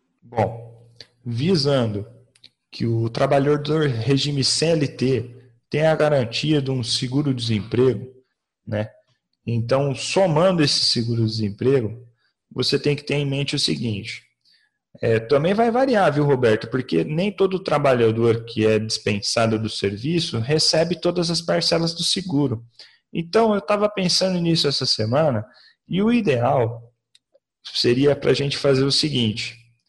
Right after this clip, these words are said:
é, se você trabalha há mais de dois anos numa empresa,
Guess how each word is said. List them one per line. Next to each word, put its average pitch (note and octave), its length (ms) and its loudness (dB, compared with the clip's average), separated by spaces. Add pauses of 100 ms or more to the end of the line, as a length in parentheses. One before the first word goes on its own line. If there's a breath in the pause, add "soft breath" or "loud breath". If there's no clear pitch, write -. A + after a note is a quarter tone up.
(680)
é, G#2+ 480 2
se - 160 0
você F#3+ 400 2
trabalha C3 560 2
há - 20 2
mais E3 220 2
de F#3 100 2
dois D3 300 4
anos A#2+ 260 0
numa A2 200 -2
empresa, G#2+ 520 0